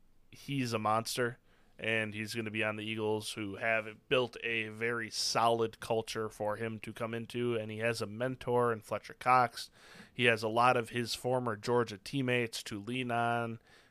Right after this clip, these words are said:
and so I'm going Jalen Carter here. And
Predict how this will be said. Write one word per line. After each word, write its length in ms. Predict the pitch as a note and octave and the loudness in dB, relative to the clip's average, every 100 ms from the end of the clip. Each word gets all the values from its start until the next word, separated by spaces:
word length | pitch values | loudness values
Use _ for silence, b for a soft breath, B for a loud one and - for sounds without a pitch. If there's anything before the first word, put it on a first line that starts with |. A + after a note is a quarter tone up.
| b | b
and 640 | G#2 G#2 G#2 G2+ G2 F#2+ - | -10 -6 -6 -8 -10 -14 -14
so 460 | - - G#2 F#2+ F#2+ _ _ _ _ _ | -8 -4 -4 -4 -8 _ _ _ _ _
I'm 60 | C3+ | 2
going 280 | E3 F3+ E3 | 8 8 10
Jalen 320 | D3 C#3+ C#3 | 8 8 6
Carter 340 | - A#2 A2+ | 4 6 6
here. 440 | G#2+ A2+ A2 G#2+ A2 _ _ _ _ _ _ _ - | 2 0 0 -2 -6 _ _ _ _ _ _ _ -4
And 800 | B2 B2 A#2+ A#2+ A#2+ A#2+ A#2 | 4 6 8 8 6 2 -2